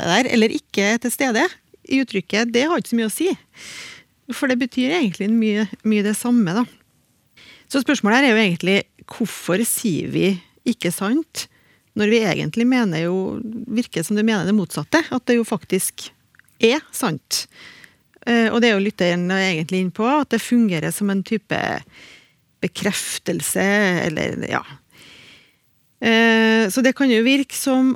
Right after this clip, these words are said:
at uttrykket «ikke sant», eller «sant, ja», eller sånt, de uttrykkene har blitt til det vi kan kalle for et, eh, idiom, altså et fast uttrykk, som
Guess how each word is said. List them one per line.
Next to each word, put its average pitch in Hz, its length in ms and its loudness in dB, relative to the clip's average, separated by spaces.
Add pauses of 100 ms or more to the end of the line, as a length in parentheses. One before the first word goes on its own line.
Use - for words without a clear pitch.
(120)
at - 480 -4
uttrykket 233 880 -2
«ikke 185 180 -4
sant», 240 640 0
eller 151 180 0
«sant, 220 540 0
ja», 240 140 0 (260)
eller 202 160 -2
sånt, 277 240 0
de 226 220 -2 (100)
uttrykkene 202 400 -4
har 226 240 0
blitt - 320 -6
til 226 100 -2
det 202 200 0
vi 208 100 -4
kan 208 160 -2
kalle 202 320 -4
for 220 240 -2
et, 208 240 -4 (240)
eh, 202 320 2 (460)
idiom, 233 640 0 (340)
altså 190 400 -8
et - 160 -10
fast - 480 -10
uttrykk, 285 400 -2
som 240 220 -2